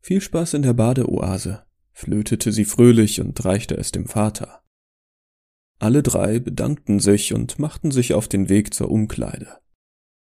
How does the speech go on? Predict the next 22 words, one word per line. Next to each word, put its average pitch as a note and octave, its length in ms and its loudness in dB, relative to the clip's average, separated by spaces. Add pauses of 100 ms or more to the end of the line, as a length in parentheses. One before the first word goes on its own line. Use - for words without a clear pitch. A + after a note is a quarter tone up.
(320)
„Guten G#2 260 2
Tag, A2+ 460 4 (380)
ein B2+ 240 2
Ticket C3+ 380 0
bitte“, - 380 -10 (600)
sagte - 420 -4
der F#2+ 140 -4
nächste - 340 -6
Kunde. - 460 -14 (1120)
Kat - 560 -6
blickte - 460 -8
hoch G#2 360 2
und G2+ 280 -6
spürte, G#2 600 2
wie F#2 120 -2
ihr F2 140 -2
das - 200 -8
Blut A2 380 -2
in - 140 -4
die - 180 -6
Wangen - 240 -4
schoss. - 460 -12